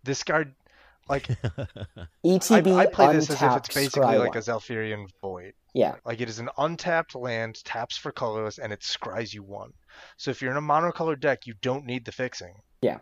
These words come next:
Speaker 1: You just windmill slam this into every monocolor deck you have.
Speaker 2: Oh, okay. That makes sense.
Speaker 1: If,
Speaker 2: Yep.
Speaker 1: like,
Speaker 3: I guess they have no reason to not downshift Zhalfirian Void at this point, I guess, huh?
Speaker 1: Yeah, I mean, if they did, I would windmill slam that into every <laughs> monocolor deck I own as well.
Speaker 3: That's true.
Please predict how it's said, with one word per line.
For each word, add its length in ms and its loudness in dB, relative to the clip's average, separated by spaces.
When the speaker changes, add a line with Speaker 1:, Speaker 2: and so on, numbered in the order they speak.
Speaker 1:
You 80 -14
just 200 -6
windmill 320 0
slam 260 -2
this 140 -10
into 160 -4
every 220 -2
monocolor 480 -4
deck 180 -10
you 80 -12
have. 240 -12
Speaker 2:
Oh, 600 2
okay. 380 -2
That 140 -4
makes 180 -10
sense. 180 -14
Speaker 1:
If, 240 -12
Speaker 2:
Yep. 100 -8
Speaker 1:
like, 240 -6
Speaker 3:
I 40 -2
guess 200 -2
they 80 0
have 160 2
no 100 4
reason 320 2
to 80 -8
not 360 -4
downshift 460 -8
Zhalfirian 400 -8
Void 200 -8
at 100 -14
this 140 -20
point, 340 -20
I 60 -16
guess, 280 -20
huh? 120 -12
Speaker 1:
Yeah, 200 -6
I 100 0
mean, 240 -8
if 160 -8
they 140 -8
did, 200 -2
I 100 0
would 160 -8
windmill 280 -8
slam 240 -6
that 240 -4
into 220 -8
every 240 -8
<laughs> 80 -8
monocolor 360 -4
deck 200 -6
I 80 -2
own 140 -4
as 120 -10
well. 80 -2
Speaker 3:
That's 200 6
true. 220 0